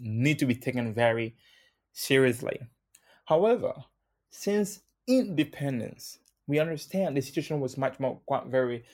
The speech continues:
dire. Like, the political environment, the geopolitical environment globally was not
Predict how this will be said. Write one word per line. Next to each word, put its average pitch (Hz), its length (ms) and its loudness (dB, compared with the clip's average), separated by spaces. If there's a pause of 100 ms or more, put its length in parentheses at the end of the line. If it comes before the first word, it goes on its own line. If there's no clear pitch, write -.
(540)
dire. 113 540 2
Like, - 300 -10
the 120 160 -2 (340)
political 139 380 2
environment, 120 920 0
the 117 180 0
geopolitical 131 520 0
environment 107 720 0
globally 143 560 4 (480)
was 113 220 0
not 120 260 2